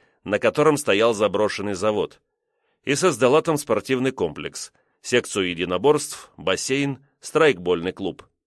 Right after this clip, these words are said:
Новый знакомый Толика Макс Еворский руководил спорткомплексом. Он, как и обещал, организовал встречу с директором «Бурана» Андреем Покровским. Толик рассказал им о себе, поведал об истории с дракой.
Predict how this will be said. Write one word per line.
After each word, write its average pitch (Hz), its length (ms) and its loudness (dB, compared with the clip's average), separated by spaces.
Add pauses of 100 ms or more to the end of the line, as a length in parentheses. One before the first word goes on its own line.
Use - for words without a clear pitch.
(800)
Новый 135 260 4
знакомый 120 460 2
Толика 110 600 2
Макс 107 360 0
Еворский 117 760 0 (220)
руководил 113 560 2
спорткомплексом. 82 920 -2 (720)
Он, 165 260 4
как 95 240 0
и 92 60 0
обещал, 104 600 2 (360)
организовал 127 680 4
встречу 156 400 0
с 110 60 -4
директором 104 520 2
«Бурана» 123 500 2 (280)
Андреем 110 480 2
Покровским. 82 640 -2 (840)
Толик 85 340 0
рассказал 87 540 0
им 80 100 -4
о 80 80 -4
себе, 110 420 -4 (460)
поведал 135 420 2
об 95 140 2
истории 139 380 0
с 95 100 -6
дракой. 80 580 -2